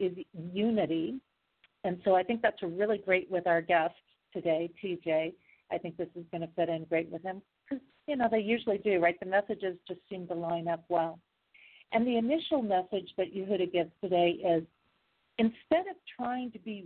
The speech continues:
right, we must recognize that there is a higher truth, unity. We need to seek harmony with our opponent, not because this is moral behavior, but because unity brings us lasting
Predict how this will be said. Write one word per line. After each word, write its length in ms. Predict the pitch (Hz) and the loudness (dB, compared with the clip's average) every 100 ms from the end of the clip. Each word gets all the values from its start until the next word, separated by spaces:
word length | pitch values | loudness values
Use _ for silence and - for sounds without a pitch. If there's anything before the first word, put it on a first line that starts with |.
| 156 | -6
right, 280 | 190 208 151 - _ _ _ _ _ | 0 0 -2 -14 _ _ _ _ _
we 120 | 208 226 | -2 0
must 320 | 226 302 - - | 2 0 -4 -2
recognize 640 | 240 240 226 202 185 180 | -2 -2 -8 -4 -2 -2
that 160 | 196 185 | -6 -4
there 160 | 190 185 | -2 -2
is 100 | 185 | -2
a 60 | - | -6
higher 300 | - 233 220 208 - | -2 -2 -2 -6 -8
truth, 240 | 165 - _ _ _ _ _ _ - | -8 -8 _ _ _ _ _ _ -4
unity. 560 | 190 208 190 165 165 - _ _ _ _ _ - | 2 4 2 -2 -6 -14 _ _ _ _ _ 0
We 120 | 233 | 4
need 260 | 269 330 370 | 4 4 0
to 80 | 277 - | -8 -2
seek 180 | 277 262 - - | -2 -2 -12 -2
harmony 460 | 254 240 208 170 | 0 2 0 -2
with 200 | 170 180 | -2 0
our 140 | 190 185 | 2 2
opponent, 460 | 180 214 196 165 - _ _ _ _ _ | 0 -2 -2 -2 -8 _ _ _ _ _
not 220 | 247 339 | 2 2
because 340 | 359 339 277 262 - | 0 2 2 2 0
this 140 | 233 240 | 0 0
is 160 | 208 - _ _ | -2 -4 _ _
moral 400 | 196 214 240 233 | 0 4 6 4
behavior, 720 | 214 202 175 214 233 185 165 - _ _ _ _ | 4 -4 -6 -4 -4 -4 -6 -6 _ _ _ _
but 160 | 220 | 0
because 300 | 220 233 240 214 | 0 -6 -6 -6
unity 500 | 202 254 320 285 220 202 | -4 -2 -2 -2 -4 -6
brings 300 | 208 202 202 | -8 -8 -8
us 100 | 202 - 180 | -10 -12 -4
lasting 600 | 202 214 - 226 226 233 | -2 -2 -6 -6 -4 -6